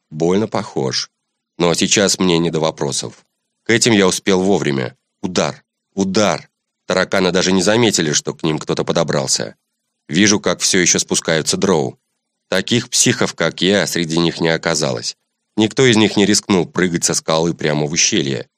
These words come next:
Но зато у меня есть несколько лишних минут, которые я могу потратить на уничтожение еще одного поста тараканов, а потом побегу к следующей паре. Но меня замечает пост на противоположной стороне. Выстрел!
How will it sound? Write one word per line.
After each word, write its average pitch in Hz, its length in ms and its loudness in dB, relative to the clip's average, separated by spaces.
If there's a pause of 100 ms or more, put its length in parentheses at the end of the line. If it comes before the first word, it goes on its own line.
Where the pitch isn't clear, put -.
(220)
Но 87 160 2
зато 87 260 2
у 85 60 4
меня 85 260 4
есть 80 220 0
несколько 90 480 0
лишних - 380 -2
минут, 90 440 0 (120)
которые 85 380 0
я 80 100 2
могу 78 220 -2
потратить 80 600 -2 (120)
на 113 100 4
уничтожение 113 760 2
еще 104 300 2
одного 78 300 -2
поста 80 340 -4
тараканов, 78 640 -4 (380)
а 120 100 -2
потом 120 260 0
побегу 82 340 0
к - 60 -6
следующей 73 440 -2
паре. 65 400 -8 (460)
Но 104 240 2
меня 98 320 4
замечает 90 560 2
пост 95 280 0
на 87 200 0
противоположной 98 880 0
стороне. 78 500 -2 (460)
Выстрел! 87 540 -2